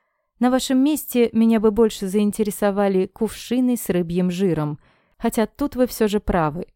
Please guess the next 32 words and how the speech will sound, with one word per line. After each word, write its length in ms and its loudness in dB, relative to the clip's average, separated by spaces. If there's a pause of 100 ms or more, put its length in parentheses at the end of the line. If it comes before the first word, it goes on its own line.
(140)
гвозди 680 -2 (220)
куда 280 0
странней. 720 -2 (760)
Есть 360 -4
у 40 -2
вас 180 -2
всё 480 -4
из 160 -6
этого 280 -4
списка? 580 -12 (800)
Да, 340 4
если 480 -2
заменить 560 0
некоторые 540 -2
вещи 340 -2
на 140 0
подобные, 640 0 (280)
то 120 4
отыщем 400 -2
всё, 180 -4
что 200 -2
надо. 380 -4 (300)
К 100 -8
примеру, 400 2
тканей 460 0
из 260 -6
льна 440 0
нет, 360 -4 (280)
но 100 4
есть 320 -2
из 100 -6
крапивы. 540 -2